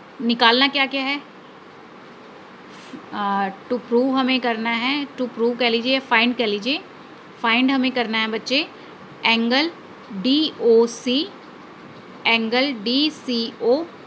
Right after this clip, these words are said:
और एंड angle ओएबी, ये हमें निकालना है बच्चे। ठीक है, तो देखिए क्या, क्या कैसे करते हैं। सबसे पहले हम लेते हैं, अ, यहाँ पर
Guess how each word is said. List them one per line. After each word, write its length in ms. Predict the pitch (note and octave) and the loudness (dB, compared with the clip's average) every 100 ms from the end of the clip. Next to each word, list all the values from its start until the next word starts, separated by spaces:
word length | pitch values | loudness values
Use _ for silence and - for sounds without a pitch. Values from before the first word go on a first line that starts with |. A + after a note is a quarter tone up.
| - - - - | -20 -20 -20 -10
और 260 | - G2+ G2+ - | -2 -2 -2 -2
एंड 280 | F#3 A3 A3+ - - | 0 0 -4 -4 0
angle 440 | G#3+ A3 A#3+ D4+ D#4 - - - - - - - - | 2 2 0 0 -4 -16 -20 -20 -20 -20 -20 -20 0
ओएबी, 480 | A#3 B3 G#3 F3 D#3 - - - - - - - - - - | 6 6 6 0 -6 -10 -18 -20 -20 -20 -20 -20 -20 -20 -4
ये 120 | A#3 | 2
हमें 180 | C4+ B3+ | 4 4
निकालना 380 | A3+ F#3+ F3+ F3+ | 0 -4 -8 -8
है 120 | D#3+ | -10
बच्चे। 220 | D#3+ - - - - - - - - | -12 -16 -18 -20 -20 -20 -20 -12 -8
ठीक 160 | C#4 | -2
है, 80 | D4 - - - - - - | -2 -2 -18 -18 -20 -20 -10
तो 60 | A3+ | -2
देखिए 280 | G#3 G3+ F#3 | -2 -2 -6
क्या, 160 | F#3 | -6
क्या 160 | E3+ F3 - | -8 -12 -8
कैसे 220 | A3+ - G#3+ | -6 -4 -6
करते 280 | E3+ - | -8 -10
हैं। 80 | - - - - - - - | -14 -14 -18 -18 -18 -18 -8
सबसे 260 | C#4+ E4 | -6 -2
पहले 200 | D4 D4 | 0 4
हम 140 | D4 C4+ | 4 4
लेते 200 | C4+ C4+ | 4 2
हैं, 380 | C4+ C#4+ - | 2 2 0
अ, 260 | A#3 G#3 G3+ | -4 -2 -2
यहाँ 320 | G#3 G#3 G#3 | -4 -2 -2
पर 140 | B3 | 0